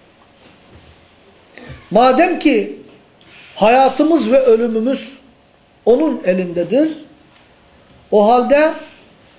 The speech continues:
hayatımız ve ölümümüz arasında bizim irademizi kullanabileceğimiz zamanlar ve şartlar vardır. Kendi irademizi kullanabileceğimiz zaman ve şartlarda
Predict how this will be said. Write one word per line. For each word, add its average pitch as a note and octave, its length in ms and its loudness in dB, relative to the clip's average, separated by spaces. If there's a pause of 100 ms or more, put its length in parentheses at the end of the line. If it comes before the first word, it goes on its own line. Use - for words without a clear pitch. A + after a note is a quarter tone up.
(120)
hayatımız C4 800 0
ve C#4 40 4
ölümümüz C4+ 680 2
arasında B3+ 720 0
bizim B3+ 300 2 (500)
irademizi C#4 880 2
kullanabileceğimiz C4+ 1300 0
zamanlar C4 600 0
ve A#3 100 2
şartlar A#3+ 460 0
vardır. F#3+ 380 -4 (960)
Kendi D#4 280 2
irademizi D4+ 920 2
kullanabileceğimiz C#4+ 1080 0
zaman F4 400 0
ve C#4+ 100 2
şartlarda A#3+ 840 -2